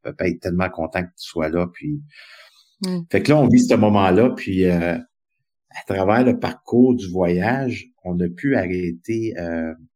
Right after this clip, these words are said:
Speaker 1: à Monaco.
Speaker 2: Ok.
Speaker 1: Mon fils,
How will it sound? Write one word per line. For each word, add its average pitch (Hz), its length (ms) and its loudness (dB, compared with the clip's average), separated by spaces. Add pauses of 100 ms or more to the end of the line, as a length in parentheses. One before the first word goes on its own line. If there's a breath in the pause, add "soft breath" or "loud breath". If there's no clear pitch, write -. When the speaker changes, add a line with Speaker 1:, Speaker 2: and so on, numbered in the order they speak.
(100)
Speaker 1:
à 85 120 -12
Monaco. 87 680 -6 (1000)
Speaker 2:
Ok. - 80 -12
Speaker 1:
Mon 175 160 0
fils, - 600 -4